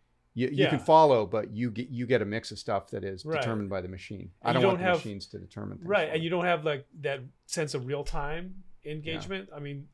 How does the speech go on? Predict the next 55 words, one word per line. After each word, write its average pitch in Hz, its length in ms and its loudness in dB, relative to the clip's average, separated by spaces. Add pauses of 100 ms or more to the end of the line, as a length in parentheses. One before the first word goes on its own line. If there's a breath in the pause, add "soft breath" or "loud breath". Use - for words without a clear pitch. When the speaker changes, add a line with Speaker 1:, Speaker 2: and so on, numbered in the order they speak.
Speaker 2:
um, 127 340 -8 (540)
metaverse 156 440 2
platforms 147 420 -2
are 135 100 0
great 139 240 0
for 165 80 -2
that 135 120 0
'cause 127 140 -4
it's 123 120 -8
a 127 60 -4
real 151 200 2
time, 127 300 -2
but 123 220 -6 (440 soft breath)
to 156 160 -2
have 143 180 2
a 131 80 0
real 156 280 4
time, 147 560 0
but 135 180 -4
also 139 420 0
Speaker 1:
Yeah. 127 60 0
Speaker 2:
it 120 40 -6
just, 131 360 -6 (360 soft breath)
it's 143 260 -6
a, 127 180 -2 (240)
it's - 180 -10
a - 40 -8
cascade, 165 520 2
so - 100 -6
you 135 120 -4
can 139 100 0
actually 127 280 -4
follow, 156 340 -4
like, 131 240 -2 (360 soft breath)
you 165 100 -4
know, 131 120 -2
like, 123 220 -4
if 135 140 -10
there's 131 180 -4
a 127 80 -6 (340)
presidential 143 520 -2
election 139 360 -2
or 123 60 -6
something 156 300 -2
like 131 180 -2
that, 131 60 -14
you 120 80 -10
can 120 100 -10
follow 131 320 -2
it 120 40 -8
in 120 80 -8
real 120 160 -6
time, 143 280 -4
Speaker 1:
Yeah. 120 60 -6
Speaker 2:
and 123 100 -12